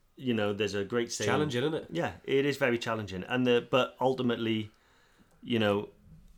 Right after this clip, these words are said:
Speaker 1: it can be, you know, massively life-changing
Speaker 2: Yeah.
Speaker 1: and personally rewarding.
Speaker 2: Yeah, it's huge.
Speaker 1: You know,
Speaker 2: It's huge.
Speaker 1: because I think that if you go to high altitude, you will find out about your limits.
Speaker 2: Mm.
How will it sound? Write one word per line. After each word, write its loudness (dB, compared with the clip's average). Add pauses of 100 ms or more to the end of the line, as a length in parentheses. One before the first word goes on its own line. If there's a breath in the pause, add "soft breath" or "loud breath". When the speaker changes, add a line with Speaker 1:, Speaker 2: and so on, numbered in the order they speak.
(840)
Speaker 1:
it -6
can -2
be, 0
you -6
know, -8
massively -4
life-changing -4
Speaker 2:
Yeah. -16 (420)
Speaker 1:
and -4 (240)
personally -6
rewarding. -8 (520 soft breath)
Speaker 2:
Yeah, -6
it's -8
huge. -8
Speaker 1:
You 2
know, 2
Speaker 2:
It's -4
huge. -10
Speaker 1:
because -2 (140)
I 2
think -6
that -4
if -12
you -8
go -4
to -10
high -8
altitude, -8 (240 soft breath)
you -4
will -2
find -4
out -4
about -8
your -8
limits. -14 (220)
Speaker 2:
Mm. -12